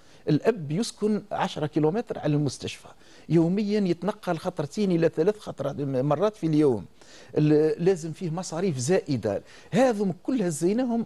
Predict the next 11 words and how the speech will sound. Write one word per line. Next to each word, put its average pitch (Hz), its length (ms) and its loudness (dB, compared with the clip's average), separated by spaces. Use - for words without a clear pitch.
آه، 139 540 0
آه، - 20 0
ب-، 107 360 -4
على، 147 160 2
على 123 380 0
ال-، 107 300 -2
بعين 131 280 -2
الاعتبار، 139 720 -4
وشفنا 220 580 0
أنه، 170 480 2
آه، 131 440 2